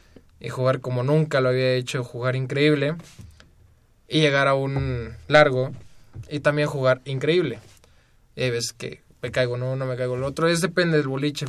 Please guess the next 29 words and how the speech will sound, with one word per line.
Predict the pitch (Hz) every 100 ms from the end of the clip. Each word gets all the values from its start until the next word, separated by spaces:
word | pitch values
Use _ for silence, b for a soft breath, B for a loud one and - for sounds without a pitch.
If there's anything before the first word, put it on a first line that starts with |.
| 135
Yo | 151
estoy | 156 170
preparado, | 151 139 139 139 135
la | 127
verdad, | 123 131
para | 127 120
los | 117 117
dos. | 151 - - _ b b b b b b
Se | -
me | 180
complica | 180 165 220 208
muchísimo | 202 160 156 160
más | 175 170
el | 151 131
largo, | 135 160 180 - - - - -
pero | 156 139 127 120 110 - b b b b
estoy | - - 151 143
preparado | 139 131 131 131
para | 123
los | 123 127
dos | 131 131
y | 120 117
dependo | 120 123 120 135 135
mucho | 131 127 127
de | 117
cómo | - 123
esté | 120 120
el | 117
boliche. | 123 120 120